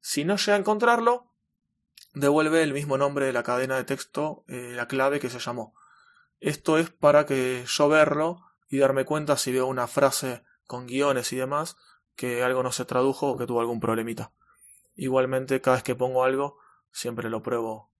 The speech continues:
que se renderice bien y que se muestre bien en pantalla. Y bueno, esto fue todo con el tema de interne-, interna-, <laughs> internacionalización,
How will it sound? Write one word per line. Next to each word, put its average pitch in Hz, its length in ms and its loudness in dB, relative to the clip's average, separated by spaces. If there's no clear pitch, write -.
que 117 140 -10
se 113 380 -8
renderice 127 500 0
bien 135 160 2
y 135 40 0
que 120 80 -2
se - 80 -2
muestre 123 260 -2
bien 127 100 -2
en 120 80 -2
pantalla. 117 440 -6
Y 185 80 2
bueno, 185 240 10
esto 175 260 6
fue 165 200 4
todo 170 200 8
con 156 140 0
el 143 100 -2
tema 147 360 2
de 139 80 2
interne-, 135 440 -4
interna-, 139 640 -6
<laughs> - 1040 -10
internacionalización, 135 1400 -2